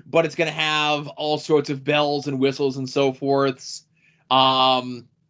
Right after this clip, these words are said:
limited covers, extra stuff, so on and so forth. So, I don't know. I think it's kinda cool that they're treating their run with the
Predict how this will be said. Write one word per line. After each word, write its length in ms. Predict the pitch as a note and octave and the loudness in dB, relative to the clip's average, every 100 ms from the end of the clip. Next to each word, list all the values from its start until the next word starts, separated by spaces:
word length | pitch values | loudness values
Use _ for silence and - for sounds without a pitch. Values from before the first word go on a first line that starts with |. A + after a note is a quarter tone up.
| _ _ - | _ _ -4
limited 440 | C#3 D3+ D3 C#3 | 2 2 2 -2
covers, 960 | - D3 C#3 C#3+ C#3 C#3 C3+ C3 C3 - - | -2 -2 0 -2 -2 -2 -4 -8 -12 -16 -6
extra 320 | C3+ - C#3 | -6 -4 -10
stuff, 400 | B2 C#3+ C3 D#3 | -6 -2 -2 -4
so 200 | - C#3 | -4 -2
on 120 | C3 A#2+ | -2 -6
and 120 | A#2 | -8
so 200 | C3 B2 | -4 -4
forth. 420 | A#2+ B2 A#2 - - _ _ _ _ - | -4 -4 -4 -8 -20 _ _ _ _ -16
So, 720 | - D3+ C#3 C3+ C3+ C#3 - _ _ _ _ - | -2 0 2 2 2 0 -6 _ _ _ _ 0
I 140 | C3+ | 4
don't 120 | A3 A3 | 4 4
know. 200 | G#3 A#3 | 4 4
I 100 | F#3+ | 2
think 140 | G3+ | 2
it's 100 | - | 0
kinda 240 | - F#3+ F#3 | -4 -6 -6
cool 300 | - G3 G3+ | -6 -4 -2
that 120 | F3 | -2
they're 120 | F3+ | -4
treating 400 | E3+ F3+ F3+ E3 | -4 -4 -4 -2
their 160 | D#3+ E3 | 0 0
run 400 | D3 D#3 E3 E3+ | 2 2 0 -2
with 200 | D#3 - | -4 0
the 500 | D3+ D3 C#3+ C#3 | 2 2 2 0